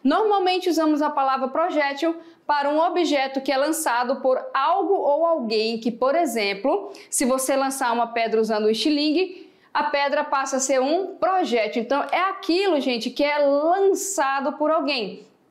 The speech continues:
tá? Uma coisa é um carro que entra em movimento, uma pessoa que anda,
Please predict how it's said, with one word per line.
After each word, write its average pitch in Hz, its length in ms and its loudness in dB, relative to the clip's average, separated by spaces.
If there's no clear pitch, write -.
tá? 247 460 -2
Uma 311 280 2
coisa 320 320 0
é - 20 2
um 311 160 0
carro 311 400 0
que 294 180 0
entra 294 220 2
em - 20 4
movimento, 277 680 2
uma 240 120 2
pessoa 247 460 0
que 330 220 0
anda, 262 680 0